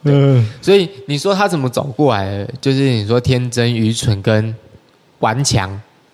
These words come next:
Speaker 1: 顽固。
Speaker 2: 嗯。
Speaker 1: 对，我觉得这是一种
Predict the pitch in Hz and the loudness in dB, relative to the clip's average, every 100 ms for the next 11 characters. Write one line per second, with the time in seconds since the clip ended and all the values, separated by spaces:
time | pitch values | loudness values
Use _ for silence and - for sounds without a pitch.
0 | _ 113 107 113 131 107 - _ - - | _ -2 -2 -2 0 0 -4 _ -16 -16
1 | - - - - - 147 139 117 104 95 | -20 -20 -20 -20 -10 -6 -4 -4 -6 -8
2 | - 110 98 - _ - - - 127 147 | -4 -4 -4 -12 _ -20 -12 -2 2 2
3 | 143 139 143 135 123 104 95 | 2 2 2 2 0 -4 -6